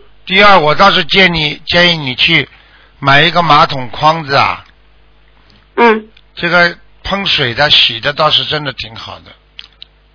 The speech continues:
Speaker 2: 哦。
Speaker 1: 我，你，我看
Speaker 2: 那个马桶。
Speaker 1: 啊，马桶框有吗？在中国有买吗？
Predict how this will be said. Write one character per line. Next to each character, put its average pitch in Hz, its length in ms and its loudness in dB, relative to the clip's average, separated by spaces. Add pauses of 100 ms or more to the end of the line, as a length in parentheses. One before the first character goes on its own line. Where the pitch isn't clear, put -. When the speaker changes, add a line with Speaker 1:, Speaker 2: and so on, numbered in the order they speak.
(1300)
Speaker 2:
哦。 180 540 2
Speaker 1:
我， 135 180 -2 (120)
你， 139 160 -8
我 131 160 -2
看 220 80 2
Speaker 2:
那 202 40 4
个 196 60 4
马 185 160 6
桶。 - 240 0 (280)
Speaker 1:
啊， 135 160 0
马 151 200 4
桶 156 260 -6
框 165 260 0
有 135 160 -4
吗？ 113 220 -2
在 131 160 -12
中 147 240 -16
国 135 140 -8
有 127 120 -10
买 117 260 -10
吗？ 92 200 -16